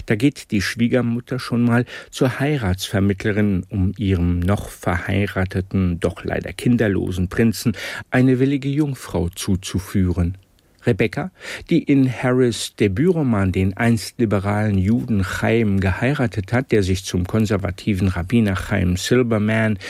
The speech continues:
und zu einer Säule der Gemeinde von Golders Green entwickelte, bricht nun nach dem Tode ihres ersten Kindes aus der Ehe aus und kämpft in Jeans und ohne Scheitel,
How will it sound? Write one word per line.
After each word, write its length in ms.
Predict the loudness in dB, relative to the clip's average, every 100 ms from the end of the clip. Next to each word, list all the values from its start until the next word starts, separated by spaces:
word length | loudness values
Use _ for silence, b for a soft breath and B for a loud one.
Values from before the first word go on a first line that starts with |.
| B B B
und 180 | 0 0
zu 280 | 0 -6 -4
einer 280 | 0 2 4
Säule 500 | 4 4 2 2 0
der 180 | 0 0
Gemeinde 440 | 0 2 2 0
von 260 | -2 -2 2
Golders 540 | 4 4 2 0 -2
Green 420 | 0 2 2 0 -2
entwickelte, 600 | -2 0 0 0 0 0 B B B B -2
bricht 440 | 2 2 0 -2
nun 460 | 2 4 4 0 -2 _
nach 340 | -2 0 0 -4
dem 380 | -2 0 0 2
Tode 380 | 2 2 0
ihres 420 | -4 -2 -2 -2 -4
ersten 560 | -2 -2 -2 -4 -4
Kindes 640 | 0 2 2 2 -2 -8 -2
aus 200 | 0 0
der 160 | 0 0
Ehe 300 | 2 2 2
aus 400 | 2 2 0 -8 -8
und 160 | -6
kämpft 380 | 0 0 0 0
in 180 | 0 2
Jeans 460 | 2 2 0 -2
und 280 | 0 0 0
ohne 280 | 0 2 0
Scheitel, 540 | 0 0 0 0 -2